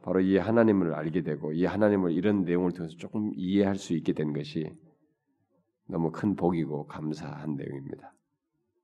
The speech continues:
진심으로 여러분들도 다 그러셔야 됩니다. 예? 여기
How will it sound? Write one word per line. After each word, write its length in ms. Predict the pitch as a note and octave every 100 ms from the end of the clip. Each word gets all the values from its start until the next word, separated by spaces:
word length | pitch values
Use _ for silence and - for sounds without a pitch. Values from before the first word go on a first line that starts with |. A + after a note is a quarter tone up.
| _ _
진심으로 480 | - G#2 G2+ G#2+ F#2
여러분들도 360 | F2+ E2+ D2+
다 120 | C#2+ C#2+
그러셔야 360 | F2 D#2+ D#2+
됩니다. 280 | C#2 - - _ _ _ _ _ _ _ -
예? 140 | - G#2+ - _ _ _ _ -
여기 380 | F2 E2+ D#2+